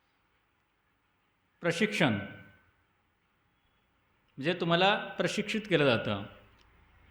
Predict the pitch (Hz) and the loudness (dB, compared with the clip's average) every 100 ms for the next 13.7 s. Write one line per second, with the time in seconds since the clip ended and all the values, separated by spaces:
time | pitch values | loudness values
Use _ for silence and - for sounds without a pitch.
0 | _ _ _ - 165 170 175 185 208 208 | _ _ _ -2 -2 0 -2 2 2 4
1 | 214 220 208 208 - 262 208 120 90 - | 4 2 2 2 2 4 6 6 2 -10
2 | - - _ _ _ _ _ _ _ - | -18 -20 _ _ _ _ _ _ _ -4
3 | 143 151 147 139 196 - - - - _ | 0 6 6 6 2 -4 -14 -20 -20 _
4 | - 170 196 175 185 185 185 185 190 180 | -8 -4 0 2 2 0 -2 -2 -4 -4
5 | 160 170 170 170 170 185 175 160 147 147 | -4 -4 -2 -4 -2 0 0 0 -2 0
6 | 165 180 175 156 - 147 139 143 156 147 | 0 0 0 0 2 -2 2 2 2 0
7 | 147 151 147 135 135 147 147 143 147 147 | 0 0 -2 -2 0 0 -2 -2 -2 -4
8 | - 196 - 139 117 - - - - 151 | -4 -8 0 2 2 -4 -14 -20 -8 -6
9 | - 175 - 151 147 160 160 104 101 - | -4 -6 2 2 4 0 0 -4 -4 -12
10 | - _ _ _ _ _ _ _ _ _ | -20 _ _ _ _ _ _ _ _ _
11 | _ _ _ - 147 156 160 214 - - | _ _ _ -6 -2 0 0 -4 -12 -20
12 | _ _ _ _ _ _ - 165 165 208 | _ _ _ _ _ _ -6 -2 0 0
13 | 208 - - 202 165 117 117 | -2 -6 -2 2 2 0 -4